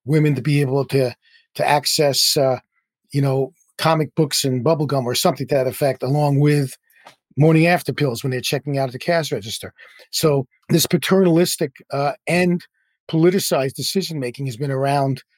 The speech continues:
It, that's what happens once the, the decision is put into the hands of a government agency. We're one of, uh, there are a hundred and six countries where women can get birth control pills over the counter, yet you can't in this country. You have to have a prescription.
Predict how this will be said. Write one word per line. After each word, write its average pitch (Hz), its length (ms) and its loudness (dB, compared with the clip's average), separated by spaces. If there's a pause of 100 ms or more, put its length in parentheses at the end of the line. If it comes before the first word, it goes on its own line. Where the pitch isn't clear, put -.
(380)
It, - 220 0
that's 175 200 4
what 180 100 2
happens 156 420 0
once 147 280 -2
the, 131 120 -6 (100)
the 139 200 0
decision 147 420 0
is 127 340 -4
put 165 140 -2
into 127 160 -2
the 131 120 0
hands 135 420 0 (100)
of 123 140 -6
a 127 60 -2
government 131 460 -2
agency. 147 480 -2 (400)
We're 147 160 4
one 151 220 4
of, 135 220 0
uh, 131 220 2 (380)
there 147 120 2
are 135 60 2
a 131 40 -2
hundred 185 280 2
and 160 120 -2
six - 260 0
countries 160 400 -2
where 131 200 0
women 151 280 2
can 139 140 -6
get 131 160 -4
birth 139 200 -2
control 135 280 -4
pills 135 300 -2
over 131 180 0
the 127 80 -4
counter, 135 400 -4 (300)
yet 139 180 0
you 131 80 -2
can't 143 300 2
in 131 80 2
this 139 160 0
country. 117 420 -4 (300)
You 117 80 -2
have 131 160 2
to 131 80 -2
have 123 160 -2
a 110 60 -6
prescription. - 600 -2